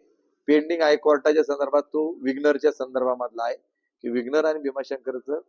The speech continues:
कॉमन कार्यक्षेत्र असल्यामुळे, म्हणजे विग्नरचं कार्यक्षेत्र कॉमन आहे आंबेगाव आणि जुन्नर, त्यामुळे विग्नरने हरकत घेतलेली होती, तो फक्त कोर्ट इश्यूज आहेत.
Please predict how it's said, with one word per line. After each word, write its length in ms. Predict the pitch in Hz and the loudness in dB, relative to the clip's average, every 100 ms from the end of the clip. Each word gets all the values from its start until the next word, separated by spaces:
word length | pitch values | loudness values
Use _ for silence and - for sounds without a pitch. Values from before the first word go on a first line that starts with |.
| - | -4
कॉमन 280 | 139 143 151 165 _ _ _ | -2 -2 -8 -10 _ _ _
कार्यक्षेत्र 560 | 127 139 147 131 120 135 | 0 2 2 0 -2 0
असल्यामुळे, 560 | 135 117 135 135 139 107 - _ _ _ _ _ | -2 -2 -4 -2 -2 -2 -6 _ _ _ _ _
म्हणजे 120 | 131 | -4
विग्नरचं 500 | 127 139 147 160 175 | -2 0 2 2 2
कार्यक्षेत्र 640 | 160 151 151 151 143 160 208 _ _ | 2 2 2 0 -4 -4 -6 _ _
कॉमन 280 | 139 147 147 | 0 0 0
आहे 120 | 120 98 | -4 -8
आंबेगाव 400 | 120 123 135 139 | -10 -4 -4 -2
आणि 140 | 139 151 | -6 -8
जुन्नर, 300 | 135 131 120 _ _ _ - | -10 -10 -16 _ _ _ -10
त्यामुळे 260 | 135 147 156 151 - | -4 -2 -4 -6 -10
विग्नरने 420 | 120 143 165 160 | -2 2 4 4
हरकत 300 | 131 123 147 | 0 2 2
घेतलेली 360 | 131 131 131 135 | 2 -2 -2 -4
होती, 200 | - - _ _ _ | -4 -10 _ _ _
तो 80 | 165 | 0
फक्त 260 | 131 143 151 131 | 2 0 -2 2
कोर्ट 240 | 147 139 | 2 4
इश्यूज 320 | 143 143 135 | 0 -2 2
आहेत. 100 | 147 | 2